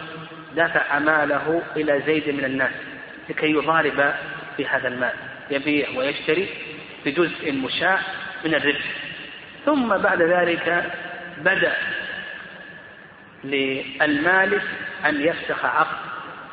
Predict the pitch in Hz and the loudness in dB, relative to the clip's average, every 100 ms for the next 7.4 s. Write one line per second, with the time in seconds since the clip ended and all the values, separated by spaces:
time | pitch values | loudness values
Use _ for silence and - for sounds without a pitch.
0 | - 139 127 120 107 101 - - - 226 | 0 0 2 0 0 -2 -8 -10 2 6
1 | 269 262 240 233 214 180 147 185 170 156 | 6 4 4 4 4 4 6 6 6 2
2 | 131 - 143 127 135 160 - - - - | 0 2 2 2 0 -2 -6 -12 -12 -14
3 | - - - - 147 190 170 151 165 160 | -16 -16 -16 -4 2 2 4 4 4 2
4 | 175 180 - 160 147 139 160 - 160 147 | 2 0 -2 -2 0 2 0 0 -4 -2
5 | 127 156 165 - - - 160 131 127 131 | 2 2 2 -2 -6 -2 0 0 0 2
6 | 170 170 185 185 196 190 165 185 165 151 | 2 2 2 2 2 2 4 4 2 2
7 | 147 165 156 156 | 4 4 6 4